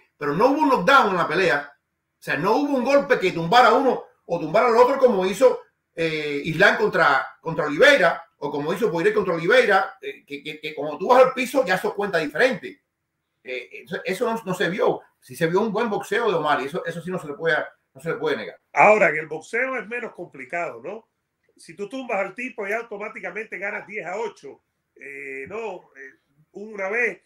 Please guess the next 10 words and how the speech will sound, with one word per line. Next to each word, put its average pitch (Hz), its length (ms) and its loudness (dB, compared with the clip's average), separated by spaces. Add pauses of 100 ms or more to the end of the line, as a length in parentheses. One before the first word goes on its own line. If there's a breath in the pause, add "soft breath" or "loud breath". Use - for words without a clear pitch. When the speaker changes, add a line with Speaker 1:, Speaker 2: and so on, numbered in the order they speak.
(140)
Speaker 2:
es 175 120 -14
muy 247 160 -12
difícil 226 560 -14
que 202 80 -10
Speaker 1:
Eh. 269 200 -6
Speaker 2:
tumbando, 202 560 -10 (160)
incluso 196 460 -10
perdiendo 220 640 -6
dos 214 200 -8
minutos, 220 540 -14